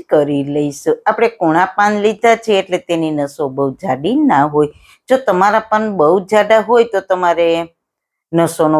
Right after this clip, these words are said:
ભાગ હોય તે સીધો પાન સાથે કટ કરીને જ કાઢી લેવાનો. તમે જોઈ શકો છો પતલી પતલી સ્લાઇસમાં કટ કર્યું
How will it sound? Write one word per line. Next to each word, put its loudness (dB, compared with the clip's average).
ભાગ 0
હોય 0
તે -2
સીધો -4
પાન -2
સાથે -4
કટ -4
કરીને 0
જ -2
કાઢી 0
લેવાનો. 0
તમે 2
જોઈ 2
શકો -2
છો -2
પતલી -2
પતલી -4
સ્લાઇસમાં -2
કટ -2
કર્યું 0